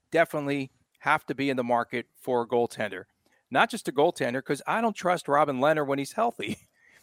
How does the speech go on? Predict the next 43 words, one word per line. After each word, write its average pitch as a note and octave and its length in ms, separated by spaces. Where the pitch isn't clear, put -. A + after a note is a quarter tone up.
You B2 100
know, D3 200
he C#3+ 60
gets A#2+ 260
injured D#3+ 260
a D#3 60
lot. D3+ 400
I B2+ 60
don't D#3+ 180
think E3 160
he's C#3+ 220
a A2+ 40
great A2 440
goalie D3+ 320
that B2 180
can A#2 180
respond C3 520
and A#2 80
step - 320
up D3 240
to A#2 100
win C3+ 200
a D#3 60
cup E3 280
here D#3+ 220
for D3+ 160
Vegas. C#3+ 460
I'm A#2+ 120
not, C#3 300
Laurent C3+ 320
Brossoit, C3+ 640
I C#3 120
don't C#3+ 140
know. C3 240
I A2+ 280
don't E3+ 80
know C#3+ 80
what C#3+ 200
they're C3 80
gonna A#2 180
do A2 140
with G#2+ 120
him. A#2 340